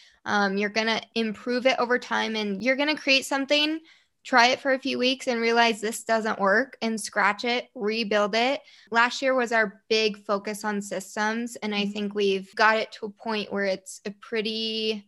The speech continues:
Speaker 1: what is, like,
Speaker 2: Well-oiled
Speaker 1: a
Speaker 2: machine.
Speaker 1: well-oiled
Speaker 2: <laughs> Yeah.
Speaker 1: machine.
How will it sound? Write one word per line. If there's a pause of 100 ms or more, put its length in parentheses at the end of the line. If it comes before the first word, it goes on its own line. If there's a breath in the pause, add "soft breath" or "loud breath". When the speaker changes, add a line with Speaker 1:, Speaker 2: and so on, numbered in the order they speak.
Speaker 1:
what
is,
like,
Speaker 2:
Well-oiled
Speaker 1:
a
Speaker 2:
machine.
Speaker 1:
well-oiled
Speaker 2:
<laughs>
Yeah.
Speaker 1:
machine.